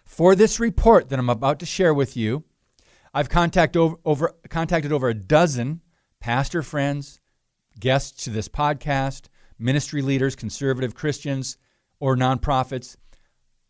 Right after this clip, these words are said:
Almost every single one of them, only one person said that these similar things about censorship, you know, are, are, are not happening to them. Everybody said it was,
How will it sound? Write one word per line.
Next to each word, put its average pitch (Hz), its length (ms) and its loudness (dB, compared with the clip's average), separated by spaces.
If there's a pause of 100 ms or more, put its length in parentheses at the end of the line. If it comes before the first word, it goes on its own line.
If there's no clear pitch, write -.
(360)
Almost 165 560 2 (100)
every 208 380 4
single 196 400 0
one 160 160 4
of 151 80 0
them, 117 200 -4
only 277 320 0
one 269 440 2
person 170 640 2 (1500)
said 101 500 2 (440)
that 117 240 -6
these 139 380 0
similar 175 360 2
things 139 340 0
about 117 160 -2
censorship, 123 580 -6 (480)
you 117 140 -2
know, 107 220 -2
are, 120 220 -4
are, 120 360 0
are 113 260 -4
not 127 340 2
happening 104 400 -4
to 95 80 -10
them. 90 220 -8
Everybody 151 340 0
said 156 220 -2
it 151 120 0
was, 135 300 2